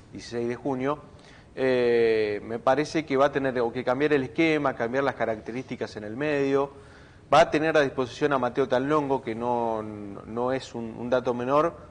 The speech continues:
porque yo creo que puede tener chances de conformar un doble cinco con Jacob.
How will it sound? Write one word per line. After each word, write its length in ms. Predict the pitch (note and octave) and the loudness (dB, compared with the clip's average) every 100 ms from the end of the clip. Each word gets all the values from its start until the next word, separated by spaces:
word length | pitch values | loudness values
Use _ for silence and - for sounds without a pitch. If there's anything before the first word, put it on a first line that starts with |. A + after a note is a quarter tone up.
| - | -8
porque 440 | A2+ A2 A#2 B2 - - | -4 -2 -2 -4 -6 -8
yo 160 | - | -6
creo 200 | C3 C#3 | 0 0
que 80 | A#2+ | 0
puede 280 | A2 C3 B2+ | -2 0 0
tener 240 | A#2 A#2+ | 0 -4
chances 520 | A#2 C3 B2+ C3+ C3 - - - - - | -2 -4 -2 -6 -6 -10 -20 -20 -20 -8
de 180 | G#2+ | -8
conformar 540 | - A2+ A2+ A2+ B2 B2+ | 0 -2 0 -2 0 0
un 120 | B2 | 0
doble 300 | A#2 A2 A2 | 0 2 -2
cinco 360 | - B2+ A#2+ G#2+ | -6 -6 -4 -4
con 160 | G#2+ | -6
Jacob. 480 | G2+ G#2+ D3+ D#3 F3+ | -8 -4 4 4 2